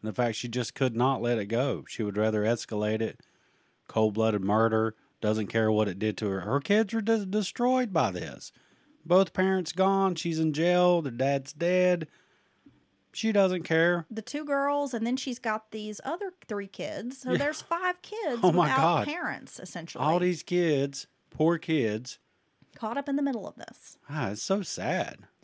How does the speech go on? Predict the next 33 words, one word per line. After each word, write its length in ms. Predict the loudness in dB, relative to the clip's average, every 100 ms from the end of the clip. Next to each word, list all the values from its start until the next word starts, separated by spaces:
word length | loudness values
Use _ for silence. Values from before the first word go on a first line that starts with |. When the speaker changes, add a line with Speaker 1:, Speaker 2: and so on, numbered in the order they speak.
| _ _ 0
Speaker 2:
Well, 240 | 4 4
my 140 | 4
main 280 | 2 2 0
resource 400 | -4 -2 -2 -4
today 520 | -4 -4 0 2 2 2
was 200 | 0 -2
a 60 |
book 320 | -2 -4 -2
by 240 | 2 2 2 -4 -16 _
M. 240 | 0 2
William 340 | 0 0 -2 -2
Phelps 640 | 0 0 0 -4 -8 -10
called 320 | -4 -4 -2
Death 300 | -2 -2 -4
Trap. 520 | -10 -4 0 -2 -4 -14 _ _ _
Very 340 | -2 0 0
good 240 | -2 -2 -2
book 240 | -4 -4
on 100 | -6
the 80 | -8
case. 600 | -8 -6 -4 -4 -8 -12 -14 -16
Really 480 | -10 -4 -4 -4
goes 280 | 0 0 0
into 180 | -2 -4
detail 680 | -6 -6 -4 -2 -2 -2 -4
if 240 | -8 -10
you 80 | -10
would 100 | -8
like 280 | -6 -8 -8
to 140 | -12
learn 260 | -8 -8 -6
more 540 | -6 -6 -4 -2 -4 -4
about, 680 | -6 -4 -2 -4 -8 -14